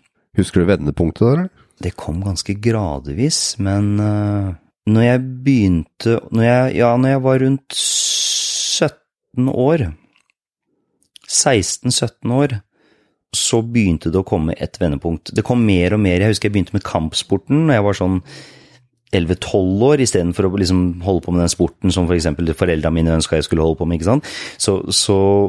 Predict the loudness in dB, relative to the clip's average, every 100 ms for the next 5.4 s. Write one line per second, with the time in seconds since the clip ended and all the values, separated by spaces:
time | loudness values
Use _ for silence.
0 | -2 -6 -4 0 0 0 0 0 2 0
1 | 0 -2 -2 -2 -2 0 0 -2 -10 -6
2 | -2 -2 -2 -4 -2 0 0 -2 -2 -2
3 | -2 -2 0 2 2 0 -2 -2 -2 -2
4 | -2 -4 -2 -4 -4 -2 -2 -4 -4 0
5 | 0 2 0 0